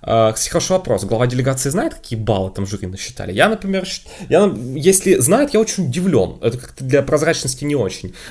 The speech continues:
Ну окей, это уже другая тема для дискуссии. А, все ра-, как бы, они ничего не заподозрили. Им сказали объявить двенадцать баллов, и всё окей. А, но когда... Вот так с Польшей, например, произошло, потому что, конечно же, была Ида Новаковская, которая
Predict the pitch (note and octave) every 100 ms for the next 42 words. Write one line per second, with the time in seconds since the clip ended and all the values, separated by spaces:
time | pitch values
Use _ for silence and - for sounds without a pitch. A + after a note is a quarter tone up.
0 | - D4 F#3+ A#2 - - E3+ C#3+ D3 D3
1 | C#3 A#2 B2 G2+ G2+ B2 - G2+ - -
2 | - A#2+ - - B2 A#2 A#2 - - -
3 | _ - _ _ - _ _ - - B2
4 | D3 - D3 D#3 B2+ C3 B2+ - G3+ G#3+
5 | G3 E3+ A#2 C#3 E3 A2+ F#2+ F2+ - C#3
6 | B2+ C#3 A#2+ G2 F#2+ G2 G#2 G2+ A2+ B2+
7 | F3+ A#3+ C#4+ - B2+ E3+ E3 - - -
8 | - - - - - - A2+ B2 A#2+ A#2
9 | - C3+ C3+ C#3+ C#3+ C3+ C3+ B2+ B2+ C3
10 | B2+ A#2+ - G#2+ D3+ C3 F3+ - - D3
11 | - G2+ G#2 G2 G#2 - G2+ G#2+ A2+ -
12 | B2+ A2+ G#2+ G2 G2 G#2+ G2+ A#2+ G#2+ G2+
13 | G2 - E3+ - - B2 - G2+ G2